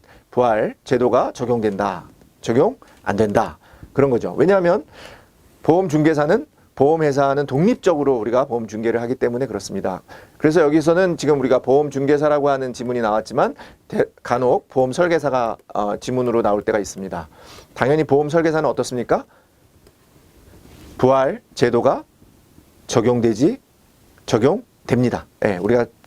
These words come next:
보험 중개사의 경우는 적용되지 않지만 보험 설계사의 경우는 적용된다. 꼭 기억하시면 좋겠습니다. 자, 이십오 번 문제입니다. 우리 보험회사는 계약자가 제일 회 보험료를 납입한 이후에는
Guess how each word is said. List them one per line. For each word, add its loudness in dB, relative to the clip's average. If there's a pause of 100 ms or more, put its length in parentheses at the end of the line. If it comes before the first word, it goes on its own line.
보험 2
중개사의 2
경우는 2 (220)
적용되지 0
않지만 -2 (300)
보험 2
설계사의 0
경우는 0 (220)
적용된다. 0 (200)
꼭 -2
기억하시면 -4
좋겠습니다. -8 (1700)
자, 2
이십오 2
번 -2
문제입니다. 0
우리 -2
보험회사는 0
계약자가 0 (280)
제일 2
회 2
보험료를 0
납입한 -2
이후에는 -2